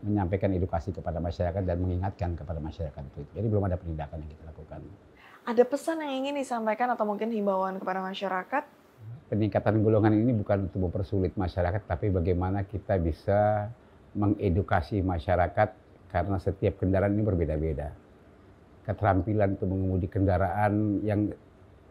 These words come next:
Speaker 1: bentuknya lebih besar itu beda dengan kendaraan yang lebih kecil. Jadi kami mengharapkan masyarakat yang memang menggunakan kendaraan di atas dua ratus lima puluh cc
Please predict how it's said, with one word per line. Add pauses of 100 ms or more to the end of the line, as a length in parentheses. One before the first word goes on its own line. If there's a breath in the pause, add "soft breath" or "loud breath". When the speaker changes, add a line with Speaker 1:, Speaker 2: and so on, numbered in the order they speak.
(580)
Speaker 1:
bentuknya
lebih
besar
itu
beda
dengan
kendaraan
yang
lebih
kecil.
Jadi
kami
mengharapkan (480 loud breath)
masyarakat
yang
memang
menggunakan
kendaraan
di
atas
dua
ratus
lima
puluh
cc